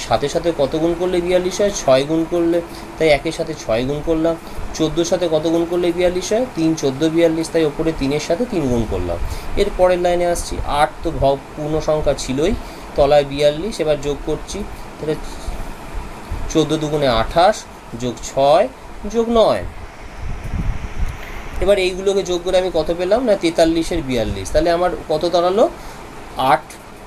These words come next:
হলো একটা পূর্ণ সংখ্যা, আর তেতাল্লিশের বিয়াল্লিশ। তেতাল্লিশের বিয়াল্লিশে দেখতে পাচ্ছি তেতাল্লিশ আবার বড়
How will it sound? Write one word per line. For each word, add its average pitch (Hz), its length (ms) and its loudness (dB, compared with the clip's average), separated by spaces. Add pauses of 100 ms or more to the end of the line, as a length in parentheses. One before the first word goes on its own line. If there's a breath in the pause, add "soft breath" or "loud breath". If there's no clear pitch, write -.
(160)
হলো 170 180 4
একটা 170 220 0
পূর্ণ 139 200 0 (120)
সংখ্যা, 175 320 2
আর 196 60 0 (100)
তেতাল্লিশের 233 640 2
বিয়াল্লিশ। 127 420 0
তেতাল্লিশের 196 560 0
বিয়াল্লিশে 190 440 0
দেখতে 185 240 -4
পাচ্ছি 202 180 2 (100)
তেতাল্লিশ 175 500 0
আবার 196 160 6 (120)
বড় 180 140 6